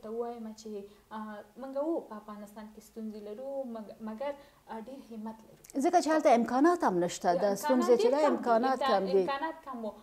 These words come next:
Speaker 1: مګر په همغه لږو امکاناتو نه استفاده کول او بیا ه-، دې امریکا ته راتلل. خو اف-، امریکا کې هم ژوند اسانه نه ده.
Speaker 2: بلکل.
Speaker 1: دلته نشي کولی چې ډېر داسې اسانه،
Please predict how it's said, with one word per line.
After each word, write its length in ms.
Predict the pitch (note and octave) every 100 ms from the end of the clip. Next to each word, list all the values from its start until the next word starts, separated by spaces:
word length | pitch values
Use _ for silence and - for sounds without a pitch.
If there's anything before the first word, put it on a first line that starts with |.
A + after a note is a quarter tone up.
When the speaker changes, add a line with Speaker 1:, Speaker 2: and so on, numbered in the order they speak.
| -
Speaker 1:
مګر 180 | C4 D4+ D4
په 40 | C4
همغه 220 | A#3+ B3+ B3+
لږو 220 | C#4+ D#4+ B3 -
امکاناتو 600 | A#3+ - A3+ A#3+ C4+ C4+
نه 200 | G#3 G#3 G#3 - _ -
استفاده 500 | A3 - A#3 A3+ G#3+
کول 460 | G#3+ G#3+ A#3 C4+ C4+ -
او 120 | A3
بیا 220 | G#3+ B3
ه-، 260 | B3+ A3+ G#3+ F#3+
دې 120 | A#3 A3 A3
امریکا 380 | A3 G#3 - G#3+
ته 60 | G3+
راتلل. 360 | G3 - A3 G3+ - _
خو 120 | - - A3+
اف-، 140 | A3+ - B3+
امریکا 260 | B3 C4+ D4
کې 180 | - A3
هم 160 | C4 A3
ژوند 240 | G#3 F#3+ -
اسانه 340 | - G3+ G3
نه 140 | G3+ G3
ده. 80 | - -
Speaker 2:
بلکل. 160 | - F#3+
Speaker 1:
دلته 220 | A3+ B3+
نشي 220 | C4+ -
کولی 400 | - A#3 A3+ G#3+
چې 120 | - G#3+
ډېر 140 | A#3+ A#3 - G3+
داسې 240 | G3+ - G#3+ - G#3
اسانه، 400 | G#3+ A#3 A3 G#3+